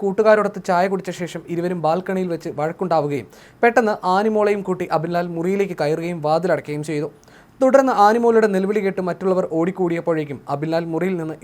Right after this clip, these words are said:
ഇറങ്ങിയോടി. കത്തിക്കുത്തേറ്റ് ചോര വാർന്ന് പിടയുന്ന ആനിമോളെയാണ്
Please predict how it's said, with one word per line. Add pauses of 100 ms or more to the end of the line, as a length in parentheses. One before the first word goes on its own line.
ഇറങ്ങിയോടി. (540)
കത്തിക്കുത്തേറ്റ്
ചോര
വാർന്ന്
പിടയുന്ന (160)
ആനിമോളെയാണ്